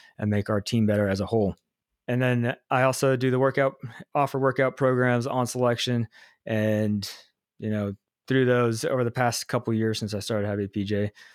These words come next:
twenty percent of the guys that graduated out of the last class have been able to do my workouts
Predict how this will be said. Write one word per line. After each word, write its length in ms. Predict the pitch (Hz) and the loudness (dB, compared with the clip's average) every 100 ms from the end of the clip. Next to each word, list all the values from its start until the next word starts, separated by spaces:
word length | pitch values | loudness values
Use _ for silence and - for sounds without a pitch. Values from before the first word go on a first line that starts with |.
| _ | _
twenty 200 | - 143 | -2 0
percent 420 | 135 127 131 131 - | 2 0 0 0 -2
of 120 | 117 | -4
the 60 | |
guys 300 | 113 120 113 | 0 0 0
that 80 | 110 | 0
graduated 440 | 107 110 110 110 107 | 0 0 0 0 0
out 60 | |
of 80 | 107 | -2
the 60 | 107 | -2
last 180 | 104 | -4
class 340 | - 110 104 - | -4 -4 -4 -6
have 140 | 101 | -6
been 100 | 104 | -4
able 160 | 104 101 | -2 -2
to 140 | 101 - - - - _ _ | -4 -8 -18 -20 -20 _ _
do 100 | 151 | 2
my 60 | 151 | 4
workouts 680 | 139 135 139 135 131 - | 4 2 2 2 2 -2